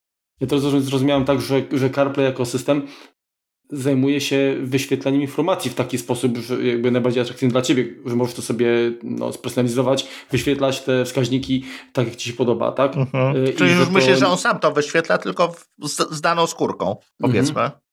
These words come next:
Speaker 2: Może tak.
Speaker 1: No, źródłem informacji jest samochód.
Speaker 2: No tak.
Speaker 1: A nie telefon. Telefon jest tylko tym
Speaker 2: Myślałem, że
Speaker 1: takim
Speaker 2: telefon
Speaker 1: pilotem do
Speaker 2: wyświetla.
Speaker 1: zarządzania.
Speaker 2: Myślałem, że telefon również wyświetla, tak? Dostaje informacje o prędkości i wyświetlają. Ale no, zobaczymy w przyszłym roku,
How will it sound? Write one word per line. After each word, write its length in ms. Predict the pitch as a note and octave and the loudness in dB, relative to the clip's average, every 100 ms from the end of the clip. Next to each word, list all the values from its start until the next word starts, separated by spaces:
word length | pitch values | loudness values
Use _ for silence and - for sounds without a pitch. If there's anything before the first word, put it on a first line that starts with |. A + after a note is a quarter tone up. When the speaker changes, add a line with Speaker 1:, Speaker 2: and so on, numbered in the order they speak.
| _ _ | _ _
Speaker 2:
Może 280 | - G2 A#2+ | -2 -2 0
tak. 320 | C#3+ - - - | -2 -4 -6 -2
Speaker 1:
No, 120 | D#3+ | 0
źródłem 400 | C3 D#3 E3 F3 | 2 0 2 0
informacji 480 | E3+ E3 D3 C#3 D#3+ | 0 0 0 0 0
jest 120 | D#3 | 0
samochód. 480 | G#3+ A#3 - A2 - | 0 0 -2 -8 -8
Speaker 2:
No 160 | G#2 F2+ | -4 -2
tak. 260 | - C3+ - | -2 -4 -2
Speaker 1:
A 60 | C#3 | -2
nie 140 | F3 | 0
telefon. 480 | C3+ B2 A2+ A2 A2+ _ | 0 -2 -4 -8 -10 _
Telefon 380 | B2+ C3 C#3 C#3 | 0 0 2 0
jest 300 | C#3+ C#3+ C#3 | 0 -2 -4
tylko 500 | C#3 C#3 C#3 C#3 C#3 | -6 0 0 0 -2
tym 580 | C#3 C3+ C3+ C3+ C#3 C3+ - | -2 0 0 -2 -4 -4 -6
Speaker 2:
Myślałem, 280 | D#3+ E3 F3 | -4 0 0
że 100 | E3 | 0
Speaker 1:
takim 40 | |
Speaker 2:
telefon 280 | E3+ E3+ F#3 | 2 2 2
Speaker 1:
pilotem 160 | E3 E3+ | 2 4
do 80 | A#2 | 2
Speaker 2:
wyświetla. 240 | B2+ A#2 | 2 2
Speaker 1:
zarządzania. 540 | A#2 A#2+ A#2 A2+ G#2+ - | 2 2 0 -2 -6 -8
Speaker 2:
Myślałem, 300 | A#2 D#3 C#3 | -6 -2 0
że 100 | C#3 | 0
telefon 340 | C#3+ C#3 C3 | 0 0 0
również 320 | B2+ B2+ A#2 | 0 0 -2
wyświetla, 320 | B2+ - G#2 G2+ | -4 -4 -2 0
tak? 160 | C3+ | -2
Dostaje 340 | B2+ A#2+ C3+ B2+ | -2 -2 -2 -2
informacje 480 | A#2 G2+ A2+ - | -2 0 0 0
o 20 | A2+ | -2
prędkości 500 | G#2 G#2+ C3+ - A2+ | -4 -2 -4 -2 -4
i 80 | |
wyświetlają. 600 | F#2+ - G#2 - E2 D#2+ - - - - | -2 0 0 0 -2 -2 -4 -10 -14 -8
Ale 240 | - D3 D#3+ | -2 0 0
no, 340 | D#3+ E3 E3+ F3 D3+ | 0 -2 -2 -8 -6
zobaczymy 600 | F#3 F3+ C#3+ D3 C#3 B2 | -4 -2 -2 0 0 -2
w 120 | - | -4
przyszłym 380 | - C3+ A#2+ G2 | -6 -2 -2 0
roku, 360 | A2 - A2 | 0 0 -2